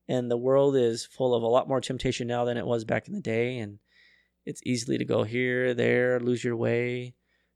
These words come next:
you know, all that kind of stuff. And so we, we really wanna be that, you know, power couple of, like, "Hey,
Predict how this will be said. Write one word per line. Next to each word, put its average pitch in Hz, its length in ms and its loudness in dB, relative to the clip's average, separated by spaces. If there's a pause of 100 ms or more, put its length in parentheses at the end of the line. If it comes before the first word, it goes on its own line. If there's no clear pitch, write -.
you 127 120 -4
know, 117 100 -2
all 113 140 -2
that 123 140 -2
kind 117 120 -6
of 107 80 -8
stuff. 139 240 -2
And 120 140 -8
so 120 140 -2
we, 120 220 -2
we 123 200 -2
really 123 280 -2
wanna 120 280 -4
be 117 420 -4 (880)
that, 110 400 2 (180)
you 131 140 0
know, 113 140 0
power 135 260 4
couple 110 520 4
of, 131 260 8
like, 120 360 2
"Hey, 160 440 0